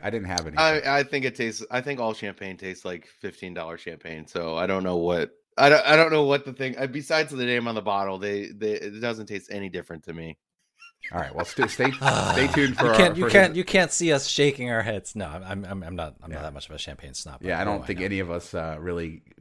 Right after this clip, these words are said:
Speaker 1: could, uh, could be considered, uh, connoisseurs of that. Well, we talked a lot about Hilton here, and you talked about the certs. We have a couple other Hilton news stories to cover. One is that, uh, you covered this a few weeks ago,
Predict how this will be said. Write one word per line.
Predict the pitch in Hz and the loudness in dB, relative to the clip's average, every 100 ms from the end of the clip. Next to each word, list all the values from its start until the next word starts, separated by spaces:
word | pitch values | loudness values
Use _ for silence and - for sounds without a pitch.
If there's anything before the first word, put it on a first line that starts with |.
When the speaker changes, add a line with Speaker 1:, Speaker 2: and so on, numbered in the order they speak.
| - | -12
Speaker 1:
could, | 85 73 | -12 -8
uh, | 78 76 | -10 -10
could | 78 82 | -12 -10
be | 82 | -10
considered, | - 82 92 82 78 78 | -10 -10 -8 -6 -8 -10
uh, | 73 78 - | -10 -12 -16
connoisseurs | - 90 87 87 78 78 | -10 -10 -8 -8 -8 -10
of | - 78 | -14 -14
that. | 76 71 - _ | -12 -14 -16 _
Well, | 131 139 | -2 0
we | 151 | 2
talked | 180 214 | 2 4
a | 151 | 4
lot | 131 | 4
about | 139 123 | 4 4
Hilton | 117 135 135 117 | 2 0 -2 -4
here, | 113 110 | -2 -2
and | 104 | -4
you | 101 | -2
talked | 113 117 | -4 -2
about | 110 - | -4 -4
the | 98 | -10
certs. | - 104 104 - - _ | -4 -2 -2 -6 -20 _
We | 110 | -2
have | 120 | -2
a | |
couple | 123 160 170 | 0 0 2
other | 127 135 117 | 2 2 2
Hilton | 127 - 107 101 95 | 0 -2 -6 -6 -8
news | - 107 113 | -8 -6 -4
stories | - 107 101 - | -2 -2 -2 -6
to | |
cover. | 95 95 95 92 - _ | -4 -4 -2 -6 -10 _
One | 113 175 226 | -2 0 0
is | 135 131 104 | -2 -2 0
that, | 107 104 90 - 107 | 2 2 0 -8 -8
uh, | |
you | 104 120 | -6 -4
covered | 151 147 | -2 0
this | 135 127 | -2 -4
a | |
few | 107 113 | -6 -4
weeks | 110 117 95 | -4 -4 -4
ago, | 95 87 85 | -2 -2 -4